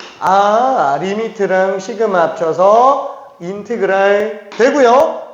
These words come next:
아래 끝 K에다가 일 집어넣으면 N분의 일. 아, N이 무한대니까 X는 빵으로 볼 수 있어요. 아, 그럼 N 마이너스 일? N분의 N 마이너스 일이잖아. 근데 N이 무한대로 가니까 X는 일로 갑니다. 그쵸?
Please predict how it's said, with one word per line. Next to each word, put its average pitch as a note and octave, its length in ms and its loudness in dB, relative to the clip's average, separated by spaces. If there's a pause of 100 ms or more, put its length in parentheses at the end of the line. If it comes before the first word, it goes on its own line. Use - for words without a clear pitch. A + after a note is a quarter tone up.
(120)
아래 D4+ 460 2
끝 B3+ 440 2
K에다가 C#4+ 320 -2
일 A3 180 -8
집어넣으면 B3 300 -8
N분의 F#3 320 -2
일. - 160 -6 (320)
아, E3 240 4
N이 F#3+ 160 -2
무한대니까 F3 560 0
X는 F#3+ 440 -4 (360)
빵으로 F3+ 540 0
볼 A#3 100 0
수 A#3 100 -6
있어요. F#3 240 -2 (460)
아, C4+ 160 4
그럼 F4 160 2
N C4+ 160 4
마이너스 F4+ 460 2
일? F#4+ 340 -4
N분의 D#4+ 340 0
N C#4+ 80 0
마이너스 D#4+ 400 2
일이잖아. D#4 640 -2
근데 C4+ 560 0 (680)
N이 G#3+ 400 2
무한대로 G#3+ 320 0
가니까 F3+ 220 -2
X는 D#3+ 380 -4
일로 B3+ 180 -2
갑니다. F3 680 2
그쵸? G#3+ 280 0